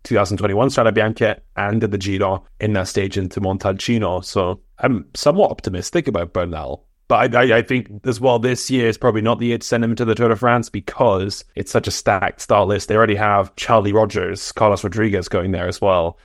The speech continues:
And for the Giro, they have Geraint Thomas.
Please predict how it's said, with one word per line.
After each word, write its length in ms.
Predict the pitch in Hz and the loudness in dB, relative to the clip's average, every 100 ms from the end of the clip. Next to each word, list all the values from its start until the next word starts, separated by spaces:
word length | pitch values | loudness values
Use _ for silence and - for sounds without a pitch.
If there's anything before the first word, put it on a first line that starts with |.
| - | -6
And 360 | 92 92 95 | -4 -2 -4
for 120 | - | 0
the 80 | 104 | 0
Giro, 280 | 95 110 104 | 2 2 2
they 140 | 101 | 2
have 480 | 92 90 87 - - - | 0 -2 -2 -4 -10 0
Geraint 320 | 101 95 87 | 2 2 0
Thomas. 720 | - 101 95 90 87 - - | -2 0 0 -2 -6 -12 -14